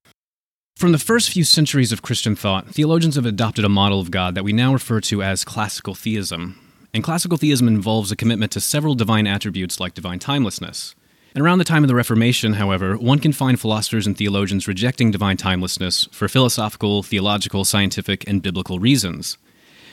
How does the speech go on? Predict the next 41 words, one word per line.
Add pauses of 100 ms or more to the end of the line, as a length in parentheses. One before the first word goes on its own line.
(140)
And
despite
the
efforts
of
these
thinkers,
the
doctrine
of
divine
timelessness
continued
to
play
a
central
role
in
Christian
theology
until
the
twentieth
century. (340)
And
during
the
twentieth
century (300)
and
the
beginning
of
the
current
century,
one
can
find
a